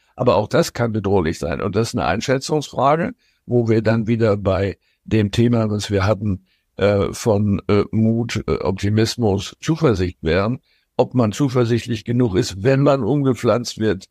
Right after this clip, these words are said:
dass es einen nicht das Leben kostet, äh, weil man da keine Verbindung mehr hat und, äh, seine, äh, sozialen Kontakte verliert. Aber es kommen natürlich auch noch andere hinzu, andere Dinge hinzu. Wenn Sie jetzt,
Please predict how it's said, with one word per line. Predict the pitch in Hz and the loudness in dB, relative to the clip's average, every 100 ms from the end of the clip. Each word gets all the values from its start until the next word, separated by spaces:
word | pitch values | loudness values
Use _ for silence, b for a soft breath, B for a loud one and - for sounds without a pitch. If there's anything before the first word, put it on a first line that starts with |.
| _ _ | _ _
dass | 120 104 | -2 -2
es | 92 | 0
einen | 65 107 | 2 2
nicht | 104 92 | 2 0
das | 76 87 | -2 0
Leben | 104 107 | 0 0
kostet, | 95 80 - 92 - _ _ _ - | -2 -4 0 -2 -2 _ _ _ -2
äh, | 98 101 | 2 2
weil | 95 101 | 2 2
man | 104 98 | 2 2
da | 98 95 90 | 2 2 2
keine | 95 107 101 90 | 0 -2 -2 -2
Verbindung | 92 92 120 120 110 | -4 0 0 2 0
mehr | 92 90 | 0 2
hat | 101 - | 0 -2
und, | - 95 95 - - | -2 -2 -2 -6 -4
äh, | 92 95 80 _ _ - | 0 0 -2 _ _ -6
seine, | 107 101 101 98 67 | -2 2 2 2 0
äh, | 92 101 | 0 0
sozialen | 98 92 104 98 92 | 0 0 0 0 0
Kontakte | 101 85 127 - | -4 -2 -2 -2
verliert. | 87 82 82 85 - _ _ _ _ - | -2 0 0 0 -2 _ _ _ _ -4
Aber | - 147 | 0 0
es | - | 2
kommen | 185 214 185 | 2 4 4
natürlich | 165 156 180 190 143 | 2 2 0 -2 -4
auch | 156 | -4
noch | 160 143 | -4 -4
andere | - 170 165 | -2 0 2
hinzu, | 151 151 147 - - | 2 0 -4 -4 -2
andere | - 143 139 | 0 0 0
Dinge | 147 135 | 0 0
hinzu. | 127 - 143 185 b b b b _ _ | 0 0 -2 -4 b b b b _ _
Wenn | - 139 | 0 0
Sie | 131 127 | 2 2
jetzt, | 143 - - | 0 0 -10